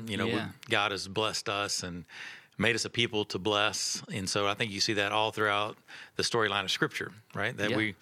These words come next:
Speaker 1: we've been blessed, therefore we get to now be a blessing in a lot of different ways.
Speaker 2: Trace
Speaker 1: And
Speaker 2: that down for just a second.
Speaker 1: Yeah.
Speaker 2: So that started with who?
Speaker 1: Yeah, Abraham.
Speaker 2: Yeah.
Speaker 1: Yeah.
Speaker 2: God's
Speaker 1: And so the
Speaker 2: call.
Speaker 1: Abrahamic covenant, you know,
Speaker 2: Yeah.
Speaker 1: it's like, "I'm gonna make your people a blessing, and you're gonna be a blessing to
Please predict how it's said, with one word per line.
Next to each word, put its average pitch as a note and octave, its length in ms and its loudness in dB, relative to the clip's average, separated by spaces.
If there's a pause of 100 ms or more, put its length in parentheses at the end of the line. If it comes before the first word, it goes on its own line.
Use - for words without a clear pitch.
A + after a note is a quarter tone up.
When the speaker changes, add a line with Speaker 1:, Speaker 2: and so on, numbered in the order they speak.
(480)
Speaker 1:
we've A#2 140 2
been C3+ 160 4
blessed, A#2 500 0
therefore A2+ 540 2 (120)
we G#2 200 0
get A#2 160 0
to G2+ 100 -4
now G#2 240 2
be G#2+ 280 0
a F#2+ 80 0
blessing F#2+ 600 -2 (540)
in G2+ 360 -4
a - 60 -8
lot G2 140 0
of G2 60 -4
different F#2+ 260 -4
ways. A2+ 200 -4
Speaker 2:
Trace D#3 220 2
Speaker 1:
And E3 60 0
Speaker 2:
that D3 40 -6
down D3+ 200 2
for A#2 100 -10
just G#2 180 -6
a - 40 -8
second. G2+ 280 -4
Speaker 1:
Yeah. G2+ 60 -2
Speaker 2:
So G#2+ 140 -2
that A#2 180 2
started A2+ 320 0
with G#2 240 -2
who? G2+ 280 -2 (180)
Speaker 1:
Yeah, A#2+ 180 2
Abraham. G2+ 460 2
Speaker 2:
Yeah. A2+ 360 -2 (100)
Speaker 1:
Yeah. G#2+ 240 -2 (440)
Speaker 2:
God's A#2 240 2
Speaker 1:
And G2+ 80 0
so A#2+ 140 4
the A2 80 4
Speaker 2:
call. - 80 6
Speaker 1:
Abrahamic A2+ 340 4
covenant, C3+ 420 2
you A2 120 -2
know, A2 140 0
Speaker 2:
Yeah. A2+ 140 2
Speaker 1:
it's G2 140 -6
like, G2 160 -2
"I'm G2 80 -6
gonna G#2+ 80 0
make G#2 220 0
your A#2 80 -2
people A#2 260 -2
a G#2 40 0
blessing, B2 400 0
and F2 100 -6
you're F#2 100 -6
gonna G#2 100 -2
be G2+ 80 -2
a G2+ 40 -2
blessing G#2+ 380 -4
to G#2 220 -4